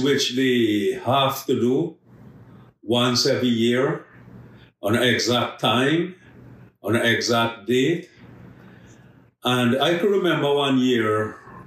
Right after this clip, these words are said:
my parents didn't have enough money to do that sacrifice that they're doing. And on that same day, twelve o'clock, my oldest sister died.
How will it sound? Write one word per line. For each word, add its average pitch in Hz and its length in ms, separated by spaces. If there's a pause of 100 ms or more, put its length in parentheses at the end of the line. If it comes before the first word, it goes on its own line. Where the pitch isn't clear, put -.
(260)
my 110 240
parents 143 720
didn't 113 240
have 110 280
enough 107 380
money 127 540 (800)
to 107 180
do 143 220
that 175 160
sacrifice 110 920
that 98 220
they're 104 240
doing. 82 640 (1000)
And - 120
on 143 140
that 156 180
same 165 440
day, 117 260
twelve 147 320
o'clock, - 680 (920)
my 110 260
oldest 135 460
sister 90 720 (160)
died. 80 540